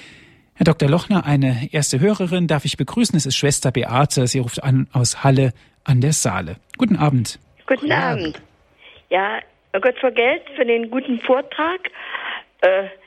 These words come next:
Speaker 2: ja, das ist immer so eine Sache mit dem Vergeben. Sie haben, ähm, oftmals, mir geht es ja auch oftmals so, dass, dass man manchmal gar nicht merkt, dass man dem anderen wehgetan hat. Und ich hab mir jetzt mal so, hab mir das mal angewöhnt am Abend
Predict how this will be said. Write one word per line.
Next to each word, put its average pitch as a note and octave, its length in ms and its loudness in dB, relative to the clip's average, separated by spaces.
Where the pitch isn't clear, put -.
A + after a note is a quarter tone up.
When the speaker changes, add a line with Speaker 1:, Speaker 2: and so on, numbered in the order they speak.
Speaker 2:
ja, G3+ 380 -2
das B3 180 0
ist E4 160 -6
immer D#4 220 -2
so D4 80 -2
eine C#4+ 200 0
Sache B3+ 260 -2
mit A#3+ 160 0
dem A#3+ 180 -4
Vergeben. G#3+ 480 0
Sie A3 100 2
haben, B3 220 0
ähm, G3+ 140 -2
oftmals, C#4 560 0
mir C#4+ 200 2
geht D4+ 260 -4
es C4+ 160 -2
ja C#4+ 160 2
auch B3 160 -2
oftmals B3+ 580 0
so, C4 200 2
dass, B3 160 2
dass A#3+ 220 -2
man B3 160 0
manchmal C#4 480 -2
gar A#3 180 0
nicht A#3+ 260 -2
merkt, D4+ 540 0
dass A3+ 180 2
man A#3+ 140 0
dem A#3 120 2
anderen A3+ 400 0
wehgetan A3+ 680 2
hat. G3 160 2
Und B3 220 0
ich C4 160 -2
hab C#4 140 0
mir D4+ 160 2
jetzt C#4+ 320 -2
mal C#4+ 260 0
so, A#3+ 140 2
hab A3+ 180 -2
mir C4+ 140 2
das C4 240 -2
mal B3 220 0
angewöhnt C#4 580 0
am A#3+ 180 -2
Abend B3+ 480 -2